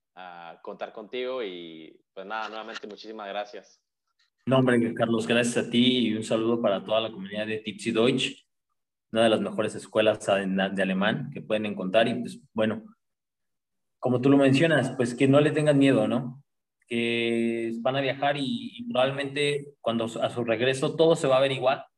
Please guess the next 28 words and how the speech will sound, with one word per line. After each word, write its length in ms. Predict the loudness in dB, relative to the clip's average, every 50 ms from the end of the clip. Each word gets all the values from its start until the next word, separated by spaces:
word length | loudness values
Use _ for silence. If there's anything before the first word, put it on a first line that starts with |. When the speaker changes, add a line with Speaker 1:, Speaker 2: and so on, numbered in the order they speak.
| _ _ _ _ _ _ _ _ _ _ _
Speaker 2:
La 320 | -6 -2 0 0 0 0 0
casa 260 | -2 -2 0 0 0
va 100 | 0 0
a 40 | -2
seguir 220 | -4 -6 -6 -4
oliendo 320 | -6 -4 -4 -6 -6 -6
igual, 380 | -4 0 0 0 0 -2 -8 -16 _ _ _ _
los 760 | -14 -10 -8 -6 -6 -6 -6 -4 -2 -2 -2 -4 -6 -8 -6
muebles 380 | -4 -2 0 0 0 0 -2 -2
se 60 | -2
van 120 | 0 0
a 40 | 0
ver 140 | -2 -2 -4 -6 -8
igual, 400 | -10 -8 -2 0 0 0 0 -4 -8
pero 240 | -6 -6 -4 -6 -6 -8
ustedes 380 | -10 -12 -6 -2 -2 0 2
ya 100 | 2 2
no 80 | 2 2
van 120 | 2 0
a 60 | 0 -2
ser 100 | -4 -8
los 140 | -8 -8
mismos. 480 | -10 -10 -12 -12 -14 -16 -16 -16 -20 _ _ _ _ _ _ _ _ _ _ _ _ _
Son 200 | -4 -2 0 2
viajes 260 | 2 2 2 2 -2
que 140 | -2 -4 0
cambian 300 | 0 0 0 0 -2 0
vida. 260 | 0 0 0 0 -2